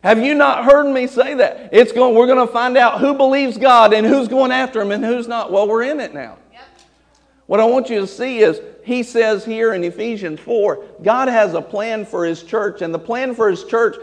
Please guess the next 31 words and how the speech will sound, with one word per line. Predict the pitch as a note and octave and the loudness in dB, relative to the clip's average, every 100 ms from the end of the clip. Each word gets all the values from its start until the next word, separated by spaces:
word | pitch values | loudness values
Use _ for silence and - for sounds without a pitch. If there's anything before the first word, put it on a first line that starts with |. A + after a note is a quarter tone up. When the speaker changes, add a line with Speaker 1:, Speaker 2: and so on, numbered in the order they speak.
| A#3+ | -12
Speaker 1:
is | E3+ E3+ | -8 -6
not | G3+ A#3 B3 | -4 -4 -6
to | G3 | -8
be | E3 A#3 | -6 -6
watered | G3 F#3 G#3 F#3+ E3 | -4 -4 -4 -6 -10
down. | C#3+ G#3+ F#3+ C#3+ - | -10 -10 -10 -12 -16
Speaker 2:
Right. | - | -6
Speaker 1:
The | F#3+ | -6
plan | - G#3+ B3 C4+ | -4 -4 -4 -4
for | A#3 G#3+ | 0 2
His | F#3+ | 2
church | - B3+ B3 - D#4 | 0 2 2 0 -6
is | - A3+ | -4 -2
to | - G#3 | 0 -2
be | D#3+ C4+ C4 C#4+ E4 | -2 -4 -4 -6 -2
along | G3 A#3 A#3+ A#3 A3+ | 4 6 6 4 2
this | G#3 D#4 D4+ | 2 0 0
measure, | A3+ B3+ C#4 C#4+ F3+ E3 - - A3+ | 0 2 4 2 0 -4 -6 -12 -4
this | G3+ D#4+ - | 0 2 2
maturity, | B3+ C#4 C4 C4+ C#4 G3 C#3+ - - | 4 4 4 4 4 4 -2 -12 4
the | A#3 A#3 - | 6 6 4
fullness | E4 F4 F4+ F4 E4+ - - | 4 6 6 6 4 2 0
of | A#3 F#3+ C#3+ | 0 0 -4
Jesus | D#3+ A#3 A3 G#3 G3+ | -8 -6 -2 -2 -4
Christ. | - F#3+ C#3+ C#3 - | -6 -8 -8 -10 -20
Speaker 2:
Right. | - C#4 C#4 - _ _ _ _ | -20 -20 -20 -20 _ _ _ _
Speaker 1:
The | - G#3 | -12 -12
fullness | G#3 E4 F4 C#4 G#3 - | -10 -6 -2 -2 -4 -6
of | G3 | -8
Jesus | F3 A#3+ A3+ G3 | -6 -8 -6 -8
Christ. | - A3 A3+ - | -6 -6 -6 -10